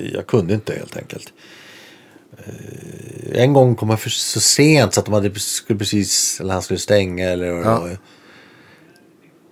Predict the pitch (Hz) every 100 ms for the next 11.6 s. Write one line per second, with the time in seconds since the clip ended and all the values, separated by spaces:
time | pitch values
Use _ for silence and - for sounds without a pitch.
0 | _ - 92 95 127 143 147 143 139 131
1 | 131 127 117 117 117 123 107 107 104 101
2 | 95 95 90 101 120 139 151 151 151 156
3 | 131 135 139 131 - 113 110 135 139 127
4 | 127 120 117 107 80 78 _ _ - -
5 | - - - - - - 123 120 120 135
6 | - 120 85 87 107 95 78 80 82 80
7 | 117 127 110 - 95 - 101 - - -
8 | - - - 262 - 247 220 - - -
9 | - - 147 - 135 _ 147 160 185 180
10 | 180 175 160 151 - - - - - -
11 | 101 90 82 80 82